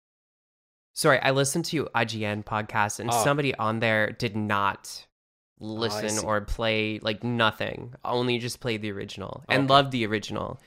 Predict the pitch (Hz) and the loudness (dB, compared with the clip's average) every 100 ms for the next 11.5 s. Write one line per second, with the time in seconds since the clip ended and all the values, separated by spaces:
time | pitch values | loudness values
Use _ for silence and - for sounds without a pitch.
0 | _ _ _ 120 120 117 - 123 113 120 | _ _ _ -4 2 0 2 -2 0 -2
1 | 113 107 120 107 107 104 101 98 101 - | -2 -2 -4 -2 0 2 2 -2 -8 -8
2 | 98 98 95 - 95 98 - - 101 110 | -8 -8 -10 -10 -10 -10 -12 -14 -10 -8
3 | 101 95 92 85 - 104 _ _ _ _ | -8 -8 -12 -10 -12 -12 _ _ _ _
4 | - 113 - 107 104 104 104 101 98 101 | -4 -4 0 -2 0 -2 -2 -2 -4 -6
5 | 101 - - - - _ _ _ _ _ | -6 -8 -8 -10 -14 _ _ _ _ _
6 | 113 104 - 110 110 131 131 131 131 120 | -2 -2 -2 -8 -2 -2 0 0 2 2
7 | 117 - 98 101 101 98 95 - - - | 0 -6 -4 -4 -4 -6 -8 -10 -12 -16
8 | _ _ _ _ _ _ _ _ _ _ | _ _ _ _ _ _ _ _ _ _
9 | - 127 123 113 131 117 - 131 113 - | -2 0 0 0 -2 -2 0 0 0 -2
10 | 101 104 - 95 95 104 101 _ - 104 | -2 -2 -4 -8 -6 -8 -12 _ -6 -6
11 | - - 107 101 | -6 -8 -8 -8